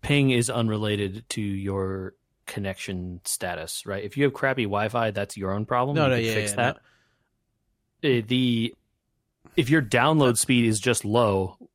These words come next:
Speaker 1: there's nothing, it doesn't, doesn't
Speaker 2: If you're
Speaker 1: stop you from being able to send packets fast enough to be able to play a multiplayer
Speaker 2: Your
Speaker 1: game.
Speaker 2: up and down need to be fast enough to send large enough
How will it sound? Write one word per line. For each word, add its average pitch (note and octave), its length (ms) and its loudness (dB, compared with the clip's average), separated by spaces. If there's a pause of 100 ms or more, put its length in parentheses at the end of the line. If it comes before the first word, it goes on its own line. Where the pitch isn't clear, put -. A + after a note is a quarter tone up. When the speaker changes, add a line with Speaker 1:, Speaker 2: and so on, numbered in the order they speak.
(480)
Speaker 1:
there's B2 200 2
nothing, B2 440 -2
it C3 100 -8
doesn't, D3+ 500 0
doesn't D#3 180 2
Speaker 2:
If F3 60 0
you're D#3+ 60 4
Speaker 1:
stop F3+ 240 4
you D3 100 4
from C3 120 2
being C#3 140 4
able C3 140 2
to A#2 80 2
send A#2+ 300 2
packets - 380 0
fast C3 280 2
enough G2+ 200 -4
to A2+ 80 -8
be A2 60 2
able G2+ 120 0
to G2 60 -8
play A2+ 180 2
a G2 60 0
multiplayer - 440 -6
Speaker 2:
Your C3+ 140 4
Speaker 1:
game. C3 80 4
Speaker 2:
up D3 120 0
and B2 140 2
down C3 360 4
need D3 220 2
to C3+ 80 -4
be G#2 160 -6
fast G#2 300 -6
enough G#2 160 -12
to A2 80 -10
send A2+ 280 -4
large A2+ 340 2
enough G#2 240 -6